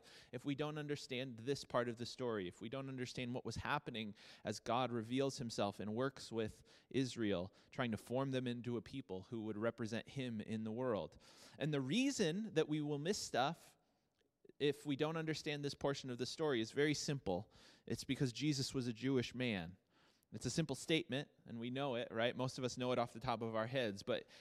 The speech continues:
it's something that we have to keep in front of us. Because Jesus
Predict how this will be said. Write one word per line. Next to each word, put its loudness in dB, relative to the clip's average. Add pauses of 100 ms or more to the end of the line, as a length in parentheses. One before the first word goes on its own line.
it's -2
something 0
that 0
we -2
have -2
to -8
keep -6
in -6
front -4
of -2
us. -6 (420)
Because 4
Jesus 0